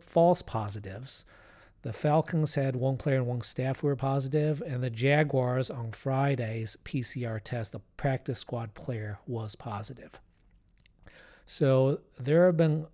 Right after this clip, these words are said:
a number of these small trickle positive tests.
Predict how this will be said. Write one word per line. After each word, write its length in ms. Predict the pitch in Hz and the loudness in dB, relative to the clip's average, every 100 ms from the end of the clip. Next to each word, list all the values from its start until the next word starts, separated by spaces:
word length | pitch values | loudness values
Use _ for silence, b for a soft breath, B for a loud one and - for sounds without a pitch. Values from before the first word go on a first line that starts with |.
| _ - | _ -4
a 80 | |
number 480 | 135 135 143 151 151 | -2 2 2 4 4
of 360 | 139 123 127 123 | 4 0 -4 -2
these 180 | 131 - | -2 -2
small 320 | - 131 123 | 0 -2 -2
trickle 480 | - 131 - 127 120 | -2 -4 -2 -4 -4
positive 540 | 123 120 120 120 113 | -4 -2 -2 -6 -6
tests. 340 | - 110 113 | -8 -6 -6